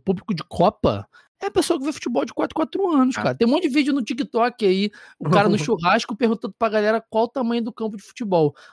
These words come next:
Speaker 1: Aí a pessoa responde seiscentos metros, um quilômetro. As pessoas não sabem, cara, não sabem. E tá,
Speaker 2: É.
Speaker 1: e tá certo, a Copa do Mundo é isso aí. Mas queria dar
Speaker 2: Não,
Speaker 1: essa
Speaker 2: mas
Speaker 1: ressalva pra Ana. Eu tenho comentado isso com Raíra direto. Pô, tá bom demais de, de ver
Speaker 2: É.
Speaker 1: os jogos do Brasil.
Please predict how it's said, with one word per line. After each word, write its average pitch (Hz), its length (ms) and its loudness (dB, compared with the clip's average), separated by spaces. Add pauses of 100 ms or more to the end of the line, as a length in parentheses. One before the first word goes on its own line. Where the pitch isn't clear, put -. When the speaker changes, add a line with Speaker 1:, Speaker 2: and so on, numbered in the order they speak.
Speaker 1:
Aí - 80 2
a 311 60 0
pessoa 277 280 0
responde 233 380 2
seiscentos 175 380 -4
metros, 196 480 -4
um 151 100 -6
quilômetro. 196 720 -2
As 359 100 -4
pessoas 415 280 -6
não 494 140 -2
sabem, 466 480 0
cara, 185 360 -4
não 392 140 -10
sabem. 440 520 -8
E 214 40 -8
tá, - 200 -4
Speaker 2:
É. - 540 -12
Speaker 1:
e 226 40 -4
tá 320 160 0
certo, 285 340 0
a - 20 -20
Copa 202 280 0
do 214 100 0
Mundo 220 240 0
é 226 40 -4
isso 233 220 -8
aí. 254 240 -8 (240)
Mas 170 160 -2
queria 233 160 4
dar 220 60 2
Speaker 2:
Não, 240 40 4
Speaker 1:
essa 247 100 2
Speaker 2:
mas 240 80 6
Speaker 1:
ressalva 214 240 4
pra 214 160 4
Ana. 185 240 6
Eu 135 100 2
tenho 175 220 0
comentado 185 360 -4
isso - 100 -14
com 196 80 -2
Raíra 180 260 2
direto. 180 560 -2
Pô, 156 180 -2
tá 135 160 -10
bom 139 160 -8
demais 156 320 -6
de, 147 160 -4
de 131 100 -8
ver 135 120 -2
Speaker 2:
É. - 40 2
Speaker 1:
os 131 60 -4
jogos 135 240 -2
do 143 80 -4
Brasil. 135 580 0